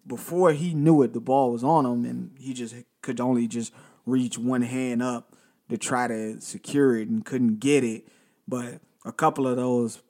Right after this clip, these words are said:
passes could have led to interception if there were, you know, more savvy defensive players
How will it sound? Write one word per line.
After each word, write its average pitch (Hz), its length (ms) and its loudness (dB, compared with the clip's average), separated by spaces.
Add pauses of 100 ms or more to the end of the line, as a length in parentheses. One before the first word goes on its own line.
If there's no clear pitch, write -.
(240)
passes 135 560 -2
could - 180 -8
have 120 140 -2
led 123 220 -4
to 117 120 -4
interception 120 640 -6
if - 300 -12
there 117 160 -10
were, - 180 -14 (240)
you 131 80 -8
know, 113 240 -8 (500)
more 120 200 -2
savvy 113 680 -4 (300)
defensive 117 580 -6
players 127 580 0